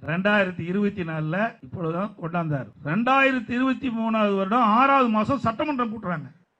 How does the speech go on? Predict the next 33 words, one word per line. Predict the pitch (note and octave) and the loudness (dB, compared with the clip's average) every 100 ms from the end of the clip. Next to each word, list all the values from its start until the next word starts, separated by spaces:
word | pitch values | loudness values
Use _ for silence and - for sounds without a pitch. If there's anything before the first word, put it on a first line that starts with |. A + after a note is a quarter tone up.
| - | -2
பட்ஜெட் | E3 A3 B3+ A#3 | 0 2 0 2
கூட்டம், | G3+ G#3 A3+ C4 B3+ - - | 2 6 8 6 4 -4 -2
பிறகு | G#3 A3 | 2 4
மானிய | G3+ C4+ C#4 A#3 | 6 6 6 6
கோ-, | G#3+ F#3+ F3 | 6 6 4
மானிய | F3 G#3 A#3+ G#3+ | 2 2 2 4
கோரிக்கை. | G#3 G#3+ - C3+ - - _ | 4 4 2 -4 -10 -20 _
அப்ப | - G#3+ A#3 | -4 2 4
ஏன் | A#3+ B3 | 4 4
கொண்டு | G#3 G#3 F3+ | 2 0 -2
வரல? | E3+ F#3 F#3 _ _ | -4 -8 -14 _ _
உண்மையிலேயே | - G#3+ A#3 A3 A3+ A#3+ | -4 -2 0 0 2 2
விவசாயிகள் | G#3 A3 A3 G#3+ G#3+ G3+ | 2 0 0 0 0 -2
பாதிக்கப்படுகின்ற | F3+ G#3+ G#3+ G#3 G3+ G3 F#3 | -2 -2 -4 -4 -6 -6 -6
திட்டம் | G3 G3 C4+ C4 | -8 -4 -2 -2
என்று | A3+ G#3+ | -4 -6
இந்த | G3 | -6
அரசுக்கு | F3+ G#3+ B3 G#3+ E3 | -6 -6 -10 -14 -10
தெரிந்திருந்தும், | F#3 G#3+ F#3 D#3 D3 G#3 G#3+ - _ - | -8 -6 -6 -6 -6 -8 -8 -14 _ -4
முதலமைச்சர் | A3+ C4 C4 A#3 A3+ | 0 2 0 -2 -4
திரு | G#3 | -4
ஸ்டாலின் | E3 G3+ A3+ G#3+ | -2 0 2 2
அவர்கள் | F3+ D#3 A3 A3+ - _ _ _ _ | 0 0 -2 -2 -10 _ _ _ _
உண்மையிலேயே | - G3 B3 A#3+ A#3+ A#3+ | -6 -2 0 0 4 4
அந்த | C4 G#3 A3+ A#3 G#3+ | 4 -2 -2 -2 -2
மேலூர் | G3 A#3+ A#3+ A3 | 0 2 2 2
பகுதியில் | - A#3 | 0 0
இருக்கின்ற | G#3+ A3 G#3 F#3+ | -4 -4 -4 -4
மக்கள் | G3 A#3 A#3+ | -4 -2 -2
வாழ்வாதாரம் | G3 F3 F#3+ A#3 A3+ A3+ A3+ G#3+ | -2 -2 0 2 2 2 0 -2
பாதிக்கப்படும் | F#3+ G#3+ G#3 G#3 G#3 | -4 -6 -6 -6 -6
என்று | G#3 G3+ E3+ D3+ | -4 -2 -4 -2
எண்ணியிருந்தால், | D3+ G3+ A#3 F3 D#3+ F#3+ G#3 | -2 0 -2 -4 -2 0 0